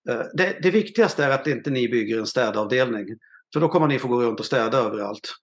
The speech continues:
Och vad jag menar med det är att, brukar ta metaforen Disney, Disney i Florida. Där har de femtontusen anställda och alla städar.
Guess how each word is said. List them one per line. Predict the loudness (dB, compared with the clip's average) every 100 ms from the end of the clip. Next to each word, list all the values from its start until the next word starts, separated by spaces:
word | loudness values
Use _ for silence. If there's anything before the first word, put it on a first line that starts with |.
| _ -20 _
Och | 0
vad | 2
jag | 4
menar | 4 4 2
med | 2
det | 2
är | 0 -2
att, | -4 -10 -10 -8 -2
brukar | -2 2
ta | 2
metaforen | 2 0 0 2 2 2
Disney, | -2 -2 -2 -2 -4 -14 _ -16 -10 -2
Disney | -2 0 0 0 -2 -2 0
i | 0
Florida. | 0 2 2 -2 -6 -14 -20 _
Där | 2 2
har | 4 2
de | 2 0 -2
femtontusen | 0 -2 -2 -2 -2 0 2
anställda | 2 0 -2 -2 0
och | 2
alla | 2 0
städar. | 0 0 0 -2